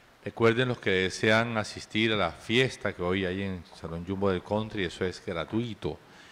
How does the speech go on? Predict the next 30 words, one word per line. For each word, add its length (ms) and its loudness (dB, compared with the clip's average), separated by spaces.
Desde 220 -8
ahorita 320 -2
a 40 0
las 100 0
diez 140 -2
de 40 0
la 60 0
mañana 340 0
hasta 220 -4
las 180 0
seis 180 -2
de 80 -2
la 120 0
tarde, 240 0
me 60 -2
imagino. 520 -4
Eh, 80 -4
ahí 160 -2
hay 280 -6
programas 800 2
de 140 -8
música, 920 -2
de 140 -6
teatro, 840 0
de 160 -6
testimonios, 1000 -2
de 240 -6
aplausos, 760 0
de 520 0
tes-, 160 -6